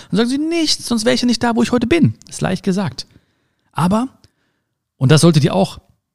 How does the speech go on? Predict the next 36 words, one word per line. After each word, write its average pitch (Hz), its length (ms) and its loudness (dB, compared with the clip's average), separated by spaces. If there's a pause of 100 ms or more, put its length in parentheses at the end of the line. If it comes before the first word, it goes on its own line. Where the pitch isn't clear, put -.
(200)
zum 143 180 2
Thema 135 160 4
Vertrauen 175 440 2
viel 143 200 4
Hoffnung 143 320 2
geben, 101 420 -2
auch 180 220 2
wenn 196 120 2
es 202 100 -4
bei 180 100 4
mir 214 280 6
wieder, 123 260 6 (1500)
keine - 240 -2
Ahnung, 165 160 2
wenn 139 100 0
irgendwas 202 340 4
passiert, 151 440 0
Unvorhergesehenes, 117 1300 2
wenn 131 120 4
es 156 140 2
mir 170 120 4
den 170 220 4
Boden 214 400 4
unter 165 200 2
den 165 120 6
Füßen - 460 2
wegzieht, - 560 -2 (1120)
wenn, 180 420 4
wenn 175 220 4
Dinge 220 220 8
passieren, 214 440 0
die 170 80 0
ich - 140 0
nicht 220 260 8
erwartet 202 380 0
hätte, 101 280 -4